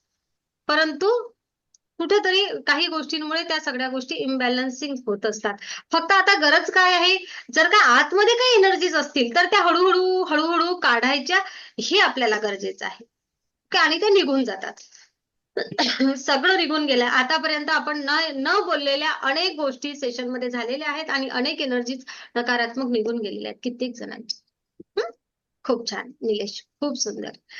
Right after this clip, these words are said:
आणि ना निलेश, मी एक सांगेल की नव्या गोष्टी जर आयुष्यामध्ये घडत असतील काही, तर ना पॉझिटिव्हली बघून त्याचा स्वीकार करूया, जास्त महत्वाचं. कारण ना कधी कधी काय असते,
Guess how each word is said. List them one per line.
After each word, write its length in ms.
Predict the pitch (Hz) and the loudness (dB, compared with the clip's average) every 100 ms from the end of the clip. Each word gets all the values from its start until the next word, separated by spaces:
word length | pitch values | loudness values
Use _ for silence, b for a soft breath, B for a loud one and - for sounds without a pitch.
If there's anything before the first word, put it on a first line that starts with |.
| B | B
आणि 220 | 302 392 | 2 4
ना 120 | 370 403 415 285 | 6 4 2 -4
निलेश, 440 | 269 294 302 349 | -2 -2 0 0
मी 120 | 370 359 | 0 0
एक 120 | 349 | 0
सांगेल 320 | 320 311 320 | -2 -2 2
की 140 | 440 359 | 4 4
नव्या 260 | 254 311 | 4 4
गोष्टी 300 | 381 403 415 | 4 4 4
जर 180 | 403 440 | 4 4
आयुष्यामध्ये 460 | 320 - 320 330 339 | 2 0 -2 -2 0
घडत 320 | 262 233 254 | 0 0 -2
असतील 300 | 269 285 262 | -4 -6 -4
काही, 220 | 233 202 214 B - | -4 -4 -8 B 0
तर 120 | 349 349 | 0 0
ना 200 | 320 349 392 370 | 0 2 0 2
पॉझिटिव्हली 1080 | 277 247 349 392 403 302 - 262 254 285 320 247 | 2 2 2 2 2 -2 -6 -6 -2 -2 -2 -2
बघून 360 | 233 277 359 359 B B | -2 0 -2 -6 B B
त्याचा 260 | - 403 392 | -2 0 -2
स्वीकार 460 | 339 285 285 294 | 0 -2 2 0
करूया, 380 | 302 240 180 185 208 _ _ _ _ _ _ _ _ _ _ _ _ - | 2 -2 -4 -8 -12 _ _ _ _ _ _ _ _ _ _ _ _ -6
जास्त 360 | 262 262 269 | 0 0 0
महत्वाचं. 560 | 294 226 214 202 202 - - _ B B | -4 -4 -6 -8 -8 -16 -20 _ B B
कारण 180 | 330 381 | 2 4
ना 120 | 415 466 | 4 4
कधी 140 | 359 | 2
कधी 220 | 370 381 415 | 2 0 2
काय 220 | 403 349 | 2 2
असते, 220 | - | 0